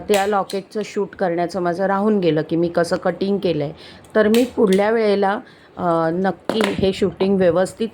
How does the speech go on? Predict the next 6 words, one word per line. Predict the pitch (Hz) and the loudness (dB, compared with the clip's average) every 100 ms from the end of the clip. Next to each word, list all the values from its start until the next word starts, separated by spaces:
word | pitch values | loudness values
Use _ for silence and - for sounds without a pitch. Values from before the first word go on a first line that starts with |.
| - | -4
करेन. | 175 165 202 262 - - - - - | 2 2 2 -4 -10 -20 -20 -20 -18
अ, | - 170 170 160 160 | -8 -4 0 0 0
आणि, | - 180 180 185 185 180 | -2 0 2 2 2 2
अ, | - 175 | 2 0
ही | 170 170 196 - - | 0 0 0 0 -6
फुलं | - - 208 208 180 | -8 0 2 2 -2